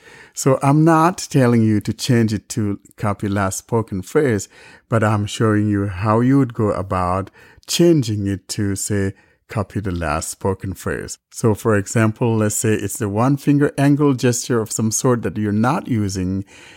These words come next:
and you would rather change that to the copying of the last spoken phrase,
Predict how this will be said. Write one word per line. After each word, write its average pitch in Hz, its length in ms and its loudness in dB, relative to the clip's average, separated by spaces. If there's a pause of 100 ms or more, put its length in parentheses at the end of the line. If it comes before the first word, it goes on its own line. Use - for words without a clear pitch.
(160)
and 113 160 4
you 104 100 2
would 98 140 -4
rather 160 380 0
change 127 480 0
that 107 480 -2
to - 100 -14
the 98 100 -6
copying 98 840 -4
of - 140 -14
the 104 80 -6
last 104 540 -4
spoken 107 480 -2
phrase, 101 440 -4